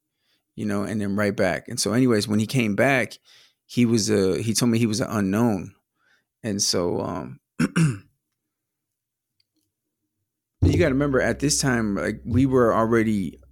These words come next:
we were already kind of at war a little bit with them guys. N-, now it had died down. You know what I'm saying? I don't even wanna call it a war.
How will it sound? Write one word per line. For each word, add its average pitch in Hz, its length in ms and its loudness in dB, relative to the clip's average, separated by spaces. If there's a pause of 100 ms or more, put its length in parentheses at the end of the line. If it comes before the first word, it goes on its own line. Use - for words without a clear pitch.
(180)
we 123 140 4
were 127 140 4
already 113 300 4
kind 117 300 0
of 92 100 0
at 98 200 2
war 110 560 2 (520)
a 110 60 -2
little 104 220 0
bit 90 200 -2
with 113 120 -8
them 98 120 -2
guys. 85 400 -2
N-, 127 300 -2
now 135 140 4
it 160 220 4
had 107 180 0
died 113 280 2
down. 101 440 -2 (680)
You 117 120 0
know 107 40 0
what 104 40 -2
I'm 107 60 -4
saying? 101 460 -4 (560)
I - 80 -4
don't 196 120 4
even 170 80 6
wanna 139 140 4
call 113 200 2
it 98 60 0
a 101 40 0
war. 95 420 -2